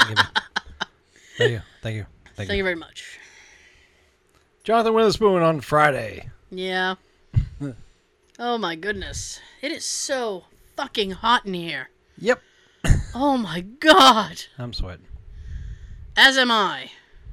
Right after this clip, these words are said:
Speaker 1: <laughs>
Speaker 2: As am I. It's like, I'm s-, it's, like, so hot it's distracting.
Speaker 1: It is.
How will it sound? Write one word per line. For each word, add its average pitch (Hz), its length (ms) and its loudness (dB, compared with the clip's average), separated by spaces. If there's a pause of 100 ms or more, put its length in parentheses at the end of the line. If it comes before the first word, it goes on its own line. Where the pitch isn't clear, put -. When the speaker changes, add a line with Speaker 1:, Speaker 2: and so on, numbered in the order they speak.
(180)
Speaker 1:
<laughs> 156 80 -8 (300)
Speaker 2:
As 202 280 -4
am 180 340 -6
I. 139 480 -12 (2500)
It's - 320 -6
like, 466 200 -4 (120)
I'm 508 80 -2
s-, - 260 -4
it's, 302 200 -6
like, 415 160 4 (260)
so - 260 -4
hot 214 280 -4
it's - 160 -6
distracting. 208 720 -6
Speaker 1:
It 135 140 -6
is. 165 400 -4